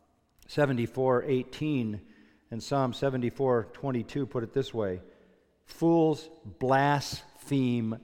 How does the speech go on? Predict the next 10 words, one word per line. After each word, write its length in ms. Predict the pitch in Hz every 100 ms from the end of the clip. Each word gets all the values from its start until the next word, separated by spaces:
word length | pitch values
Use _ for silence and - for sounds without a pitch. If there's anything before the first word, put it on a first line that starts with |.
| -
God 540 | 107 120 113 110 107 98 - - _ _
all 680 | 120 110 107 104 101 95 92
day 520 | 104 95 92 90 92 107
long." 640 | 104 101 98 85 82 85 _ _ _ _ _ _ _ _ _ _ _ _ _ _
Fools 420 | - 143 123 113 -
blaspheme 840 | 92 110 123 117 - 120 107 98
God 440 | 92 101 90 85 82 _ _ -
all 520 | 104 95 90 82 -
day 380 | 98 92 82 82 107
long. 420 | 85 85 82